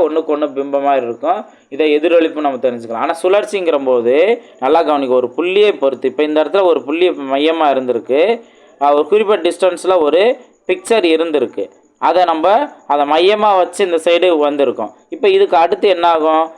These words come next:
இந்த மாதிரி கான்செப்ட்ல கூட அது இன்னும் வந்து அதே பொசிஷன் மாறாம இங்கிட்டும் அப்படி இப்படி இப்படியே ரொட்டேட் ஆயிட்டு வந்துகிட்டே இருக்கலாம். அப்போ இதை வந்து என்ன சொல்றோம், ஒரு புள்ளியை மையமா வச்சு சுழன்றிருக்கனால சுழற்சி,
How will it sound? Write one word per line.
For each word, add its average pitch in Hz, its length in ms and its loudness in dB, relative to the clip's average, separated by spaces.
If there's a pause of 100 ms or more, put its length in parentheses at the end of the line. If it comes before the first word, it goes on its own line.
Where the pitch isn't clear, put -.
(160)
இந்த 185 280 -2
மாதிரி 196 280 2 (140)
கான்செப்ட்ல 160 540 0 (100)
கூட 135 220 0 (600)
அது 123 280 0 (380)
இன்னும் 190 420 0
வந்து 151 200 0 (500)
அதே 156 340 2 (120)
பொசிஷன் 160 420 -2 (100)
மாறாம 156 560 2
இங்கிட்டும் 165 400 0
அப்படி 147 220 -4
இப்படி 147 280 -2
இப்படியே 160 320 2
ரொட்டேட் 160 380 0
ஆயிட்டு 147 240 0
வந்துகிட்டே 135 420 -2
இருக்கலாம். 110 400 -4 (440)
அப்போ 151 220 -2 (320)
இதை 139 200 0
வந்து 151 220 0
என்ன 190 220 0
சொல்றோம், 165 280 0
ஒரு 131 100 -2
புள்ளியை 175 360 0
மையமா 156 360 -2
வச்சு 147 320 -2
சுழன்றிருக்கனால 131 800 -4 (460)
சுழற்சி, 185 560 -2